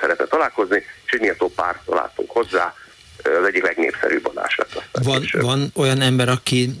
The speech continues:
Speaker 2: aki mondjuk, eh, lehet, hogy érdekes lenne, de azt mondod, hogy jó napot, én meg nem állok vele szóba, és nem tartózkodok vele egy légtérben?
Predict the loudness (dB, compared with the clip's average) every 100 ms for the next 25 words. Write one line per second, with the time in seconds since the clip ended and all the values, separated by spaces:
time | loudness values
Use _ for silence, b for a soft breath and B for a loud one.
0 | -10 -10 -8 -4 -2 0 2 4 4 4
1 | 2 0 0 0 0 -2 0 0 2 2
2 | 2 2 0 2 2 4 2 2 0 0
3 | 0 -2 -2 0 0 0 0 2 2 2
4 | 2 0 0 0 2 2 0 0 0 0
5 | 0 0 0 0 2 2 2 0 0 0
6 | 0 -2 -2